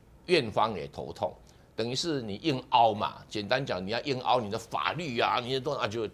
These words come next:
坦白讲，就有完没完了哈。然后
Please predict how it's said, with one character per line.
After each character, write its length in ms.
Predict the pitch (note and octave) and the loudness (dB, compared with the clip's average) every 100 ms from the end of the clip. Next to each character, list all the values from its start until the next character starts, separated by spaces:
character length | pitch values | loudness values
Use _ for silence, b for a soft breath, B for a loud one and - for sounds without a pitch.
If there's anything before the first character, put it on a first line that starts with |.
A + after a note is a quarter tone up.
| - | -6
坦 120 | F2 | -4
白 160 | E2 E2+ | -2 -4
讲， 240 | D#2+ D2+ - | -4 -8 -6
就 180 | G#2 | -6
有 140 | F2+ D#2+ | -4 -4
完 140 | D#2 | -4
没 120 | D#2+ | -4
完 200 | D2+ G#1 G1+ | -10 -12 -14
了 80 | - - | -18 -16
哈。 120 | - - B B B B - | -16 -16 B B B B -2
然 140 | D3 | 4
后 320 | F3 C#3+ - | 6 6 2